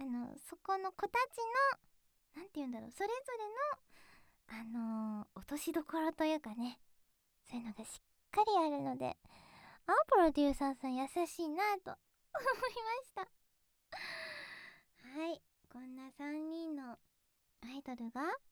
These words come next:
「はめ比べてください」と、プロデューサーさんに寄ってたかって、<laughs> おねだりをするので、ぜ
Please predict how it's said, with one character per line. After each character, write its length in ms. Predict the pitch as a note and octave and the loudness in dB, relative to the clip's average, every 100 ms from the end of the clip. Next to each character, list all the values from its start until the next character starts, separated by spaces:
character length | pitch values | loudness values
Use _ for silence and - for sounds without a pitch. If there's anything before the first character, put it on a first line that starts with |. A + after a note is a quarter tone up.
| _ _ _ _ _ _ _ _ | _ _ _ _ _ _ _ _
「は 120 | - | 0
め 160 | C#4+ C#4 | 0 2
比 80 | D4+ - | -2 -8
べ 380 | D#4 D#4 D4+ C#4 | -8 -8 -8 -8
て 280 | - - - - | -10 -16 -20 -6
く 180 | D#4 D#4 | -4 -4
だ 220 | D4 D#4 | -6 -2
さ 220 | - G4+ | 2 4
い」 180 | G#4+ G#4+ | 2 -2
と、 140 | - - _ - - - - - - - - _ _ _ - | -8 -12 _ -16 -12 -12 -12 -14 -16 -20 -20 _ _ _ -14
プ 120 | B3 | -10
ロ 120 | A#3 | -8
デ 100 | B3 | -4
ュ 80 | B3+ | -4
ー 40 | B3 | -2
サ 120 | B3+ | -2
ー 100 | B3+ | -2
さ 140 | - B3+ | -2 0
ん 140 | B3 | 2
に 180 | C4 C4 _ _ _ _ _ _ | 0 -4 _ _ _ _ _ _
寄 80 | A3+ | -8
っ 40 | A3+ - | -8 -8
て 120 | - | -8
た 140 | B3+ A#3+ | -8 -8
か 160 | - A#3 | -10 -12
っ 60 | - - | -10 -10
て、 160 | A3+ - - - - - - | -8 -10 -12 -14 -20 -16 -12
<laughs> 360 | - - - - | -8 -6 -8 -8
お 80 | C4+ | -4
ね 120 | C#4 | -2
だ 140 | D4+ D#4 | 2 2
り 120 | C#4 | 0
を 120 | C4 | -4
す 160 | C#4 C#4+ | -8 -6
る 140 | C#4+ | -4
の 160 | C4+ C4+ | -6 -8
で、 100 | |
ぜ 80 | C#4+ | -10